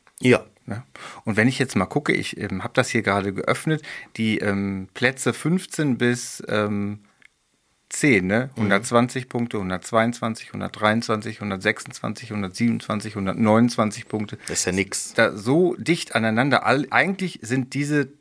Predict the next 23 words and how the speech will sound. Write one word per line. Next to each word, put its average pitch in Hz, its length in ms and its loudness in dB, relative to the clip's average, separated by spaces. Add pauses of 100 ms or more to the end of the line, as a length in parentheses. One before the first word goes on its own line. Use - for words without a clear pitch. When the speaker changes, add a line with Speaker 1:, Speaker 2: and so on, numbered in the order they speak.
(320)
Speaker 2:
Titel 156 380 -2
alle 156 260 4
von 127 200 -2
ihrer 110 220 0
Umsetzung 135 540 -4
Top - 220 0
Ten 135 360 2
würdig. 98 440 2 (280)
Und 107 140 2
da 120 120 6
Speaker 1:
Mhm. 92 40 0
Speaker 2:
gab's 123 300 2
nur 139 80 4
ein 120 80 4
paar 117 160 2
kleine 147 540 0 (180)
Unterschiede, 147 580 -4
dass 123 180 0
die 135 100 -2
sich 120 200 -2
so 113 120 0
sortiert 110 540 2
haben. 90 320 0